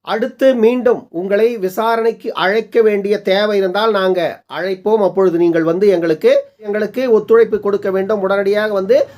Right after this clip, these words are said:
ஆஜராக வேண்டும் என்று விஜய்க்கு ஒரு உத்தரவை போட்டு அனுப்பி வச்சுட்டாங்க சி பி ஐ. அடுத்து சி பி ஐ அழைக்கவிருக்கின்ற நபர்கள் தான் தமிழ்நாட்டு அரசியல் ஆட்சியாளர்களை அதிர வைக்கப் போகிறது.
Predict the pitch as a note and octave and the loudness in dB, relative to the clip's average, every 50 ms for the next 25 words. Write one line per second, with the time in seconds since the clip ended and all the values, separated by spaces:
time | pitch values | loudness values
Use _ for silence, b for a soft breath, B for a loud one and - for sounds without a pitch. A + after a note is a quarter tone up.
0 | B B - - C#3+ F#3 A#3+ C4+ B3+ C4 C4 A#3+ A#3 A3+ G#3+ A3 G#3+ G#3 G3+ G3 | B B -6 -2 0 0 0 0 0 0 2 2 2 0 0 0 -2 -2 -2 -2
1 | G3+ F#3+ F#3+ F#3 G#3+ A#3+ B3 A3+ E3+ C3 - - - D3 D3+ F#3+ F#3+ G#3+ A#3 A#3 | -2 -2 -2 0 0 2 2 2 0 -2 -6 -10 -8 -2 -2 0 2 2 0 0
2 | A#3 C#4+ C#4 C4 B3+ A#3 G#3+ G#3+ G#3 - C4+ C#4 B3+ A#3+ G3+ G#3 G#3+ G3 - B3 | 0 0 2 4 4 4 2 2 2 2 2 2 2 0 -2 -2 -2 0 2 2
3 | B3 A#3 F#3+ F3 D#3+ F#3+ A3+ A3+ B3 A#3 G#3 G3 - - - F#3 F3 F3 F#3+ G#3 | 4 4 2 2 2 0 0 0 0 -2 -4 -4 -4 -2 -2 0 0 0 -2 -2
4 | G#3 - G#3 G3+ F3+ F3 F3 D#3+ B2+ A2 - _ _ _ _ _ - D3+ G#3 A#3 | -2 -4 -4 -2 0 2 2 2 0 -2 -6 _ _ _ _ _ -6 -4 -4 -2
5 | A3+ D#4+ E4+ E4+ _ E4 D4+ D4+ D#4+ D#4+ E4 A4+ C#5+ - _ _ _ _ _ - | -2 -2 -4 -4 _ -8 -6 -6 -6 -4 -4 -6 -6 -8 _ _ _ _ _ -20
6 | - - B3+ D4 D#4+ D#4+ D#4+ D#4+ D4+ C#4+ C4+ B3 - E3+ F#3+ A3+ B3+ C#4 C4 - | -12 -6 -4 -2 -2 -2 -2 -2 -2 -2 -2 -2 -2 -4 -2 -2 -2 -2 0 0
7 | C#4+ C4+ B3+ A#3+ A#3 - - A#3 A3 G#3 G#3 F#3+ F3 F3+ F#3+ G3+ A#3 C4+ A3+ A#3 | 0 2 2 2 0 0 -2 -4 -2 -2 -2 0 0 0 0 0 0 0 0 0
8 | A3+ G3 F3+ F3 D3+ D#3 E3 F3 F#3 F#3 F#3+ - _ _ _ _ _ _ _ _ | 0 0 0 -2 -2 -2 -2 -2 -4 -6 -8 -12 _ _ _ _ _ _ _ _
9 | _ _ _ _ - C#3+ E3 F#3+ G3 G3 G3+ G3+ G3 - - F3 D3+ C#3 D3+ E3 | _ _ _ _ -10 -6 -4 -2 0 0 0 0 -2 -4 -4 -2 -2 -2 -2 -4
10 | F3 E3 - F#3+ E3+ D#3 - - - _ - B2 D3+ F3 F#3+ F#3 F#3+ - G#3 F#3 | -6 -6 -6 -4 -4 -4 -4 -6 -10 _ -12 -6 -4 -4 -4 -4 -6 -2 0 0
11 | E3 D#3 D3+ D3+ C#3 C3+ C3+ C3 B2+ - - _ - A#2+ C#3 D3 F#3 F#3 F3 C#3+ | 2 2 2 0 -2 -2 -4 -6 -6 -8 -10 _ -12 -10 -8 -6 -4 -4 -4 -4
12 | C#3 C3+ - B2+ - - A#2+ A2+ A2 F#2 E2+ - | -6 -8 -10 -10 -8 -8 -10 -10 -10 -12 -14 -18